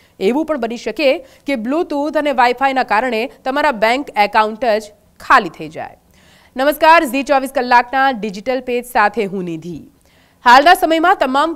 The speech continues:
ફોન Bluetooth સાથે જ આવે છે અને Bluetooth-ને ઘણીવાર ડિસ્કવરી મોડમાં છોડી પણ દેવામાં આવે છે,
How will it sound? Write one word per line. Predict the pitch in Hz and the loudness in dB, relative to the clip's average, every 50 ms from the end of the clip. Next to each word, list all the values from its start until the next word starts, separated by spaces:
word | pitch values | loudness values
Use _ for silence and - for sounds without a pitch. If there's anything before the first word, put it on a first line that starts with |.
| - | -6
ફોન | 294 294 330 339 294 | -6 -6 -6 -6 -6
Bluetooth | 196 208 240 285 302 - 330 320 | -4 -4 -4 -4 -4 -4 -6 -6
સાથે | 320 - 285 233 226 - 247 208 | -2 0 2 2 2 2 -2 -4
જ | 165 185 | -2 -2
આવે | 156 151 156 151 | -4 -4 -6 -10
છે | - - - - | -16 -18 -18 -20
અને | - - _ - - 202 220 | -20 -20 _ -10 -6 -4 -4
Bluetooth-ને | 214 185 214 269 285 - 339 339 - 294 320 277 | -4 -4 -4 -8 -6 -6 -6 -8 -6 -6 -8 -8
ઘણીવાર | 220 233 226 226 247 285 254 240 277 - - - _ 226 | -8 -8 -6 -2 2 4 4 4 4 2 -4 -16 _ -6
ડિસ્કવરી | 226 320 330 320 - - 320 302 294 381 381 | -2 -2 -2 -2 -2 0 0 0 2 0 -2
મોડમાં | 311 277 285 294 294 254 262 254 254 269 277 - - - - | -2 -2 -2 -2 -2 -2 0 2 2 2 0 -2 -8 -18 -8
છોડી | - 370 392 415 415 | -2 0 2 4 4
પણ | 403 - 262 233 | 2 2 -2 -2
દેવામાં | 196 185 170 156 160 156 156 147 | -2 -4 -4 -4 -6 -8 -10 -10
આવે | 143 156 156 143 | -12 -12 -16 -18
છે, | - - 143 | -18 -20 -20